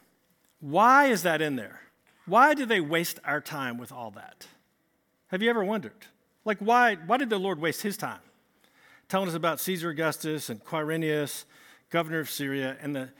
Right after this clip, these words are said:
registration or taxing? Why did he do that? Yeah, timeline. And again, you know, scholars love to fight over this stuff. That's their only job, is to argue and fight. But, you know, who cares? I don't care if Quirinius, uh,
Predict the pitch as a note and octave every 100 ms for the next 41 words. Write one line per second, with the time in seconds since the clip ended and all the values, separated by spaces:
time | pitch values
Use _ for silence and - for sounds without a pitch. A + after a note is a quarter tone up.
0 | _ - D3+ F3 D#3+ - E3 - C3 -
1 | C3+ B2+ - B2+ F3 G3 E3+ C3+ C3+ A2+
2 | - - - _ _ _ _ _ _ _
3 | _ _ _ _ _ _ _ E3+ A3 A#3
4 | C#3 - - E3 C3 D#3 C#3+ - - _
5 | - - G#3+ A3 A#3+ F3 E3 G3+ E3 -
6 | - G3+ A3 G3 F3 F3 D3 - D#3 C3+
7 | A#2+ B2 - A2 - G#3 - F#3 F3+ D#3+
8 | C3+ C3+ A#2+ A2 - D3+ C3+ C3 A#2 D#3
9 | B2+ G2+ - - _ _ _ _ _ _
10 | _ - G#3 D#3 E3 F#3 G#3 F3+ B3 -
11 | A3 B2 A2 - - G3 G#3+ - G3 D3+
12 | F3 D#3 F3 F#3 F3+ - - - - -
13 | - E3+ E3 D#3 D3